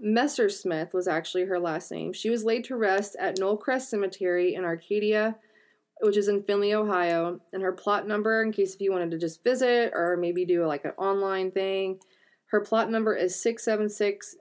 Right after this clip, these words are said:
zero seven seven three six. You can, like, drop some flowers off. You can visit. You can leave a little heart or something on the page.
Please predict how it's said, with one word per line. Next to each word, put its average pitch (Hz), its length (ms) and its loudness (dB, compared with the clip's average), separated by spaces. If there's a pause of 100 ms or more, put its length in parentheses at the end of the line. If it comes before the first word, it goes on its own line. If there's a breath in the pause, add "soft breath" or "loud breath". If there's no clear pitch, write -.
zero 202 320 4
seven 202 340 0
seven 175 480 -2 (100)
three 175 200 0
six. - 560 -10 (100)
You 185 100 -10
can, 175 380 -8 (180)
like, 170 200 -4 (340)
drop - 220 -6
some 214 140 -18
flowers 233 460 0
off. 220 400 0
You - 120 -20
can 175 200 -6
visit. 208 640 0
You 180 60 -12
can 185 200 -10
leave 185 160 -2
a 180 60 0
little 180 400 0 (160)
heart 190 460 -2
or 196 120 -2
something 196 420 -6
on 180 140 -2
the 170 120 -2
page. 190 580 0